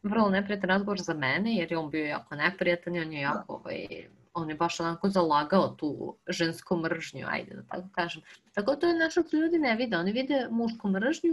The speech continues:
Speaker 1: i feministkinje kao, i žene koje mrže mu-, mrze muškarce, ali ne vide ovako neke stvari, razumeš? I to mi je mnogo smešno, jedna slika uvek imam u glavi kad mi neko kaže da mrzi muškarce,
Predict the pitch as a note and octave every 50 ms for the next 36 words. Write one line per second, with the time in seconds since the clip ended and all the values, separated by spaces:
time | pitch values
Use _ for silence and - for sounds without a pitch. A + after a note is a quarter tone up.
0 | D4 A3+ A3+ A3+ A3 G3 G3 - G3+ G3+ G#3 A#3+ C4+ - - - A#3+ A3+ G3+ G3
1 | G3 G3 G3 G#3 G#3 G3+ G3+ G3 F#3 E3+ D#3+ E3 - _ _ _ - F#3+ G3 F3+
2 | F3+ F#3+ G#3+ A3 - A3+ G3+ G3 F#3+ G3 A3 G#3+ F#3+ F#3 G3 - G#3 G#3 G#3 G#3
3 | G#3 G3 G3+ G3 F#3 F#3 - - F3+ F#3 G#3 G3+ - - D#4 D4 B3+ A3+ - _
4 | _ _ _ _ _ _ _ _ _ _ _ _ - G3 G3 F#3 F3 F3+ G3 G#3
5 | G#3 C#4 C#4+ D4 D4 D4 - - G#3+ F3+ - - - - - - - - - -
6 | - - - - A3 G3 G#3 G#3 G3 G3 G3 - - - - - _ - - -
7 | G#3 A3 G#3+ - A3+ A3+ A3+ A3+ A#3 A#3 A#3+ A#3+ C4 B3 - G#3+ G#3 A3 A3+ A3+
8 | B3 A3+ G#3+ - - A3 G#3 G3 G3+ A#3+ - - - A3+ A#3+ A#3+ A#3+ - G#3 G#3+
9 | G#3+ G#3+ - A#3 A3+ A3+ G#3+ G3 F#3 F#3 G#3 A3+ B3 A#3+ - G#3 G3+ G3+ G3 G3
10 | G3+ G3+ G#3+ G3 - G#3+ G#3+ G#3 G3+ G3 F#3+ F#3+ F#3 F3+ F3+ F#3 F#3 F#3 - A3
11 | A3 G#3+ G3+ G3 - - F3+ F#3 G3 G3 - - - C#4 C4 B3 A3+